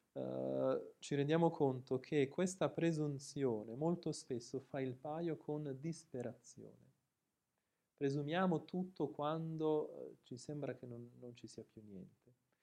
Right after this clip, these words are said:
quando, eh, ormai siamo avvolti dalla disperazione. Ma Gesù risponde:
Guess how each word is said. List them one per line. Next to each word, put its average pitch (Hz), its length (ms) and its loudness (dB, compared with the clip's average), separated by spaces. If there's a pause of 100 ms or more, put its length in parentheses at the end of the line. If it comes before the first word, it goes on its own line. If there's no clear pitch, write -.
(240)
quando, 139 800 4
eh, - 200 -6
ormai 143 720 2
siamo 131 440 -2
avvolti 113 520 -2
dalla 110 420 -4
disperazione. 113 1080 -8 (1800)
Ma 135 140 2
Gesù 135 240 0
risponde: 160 1080 4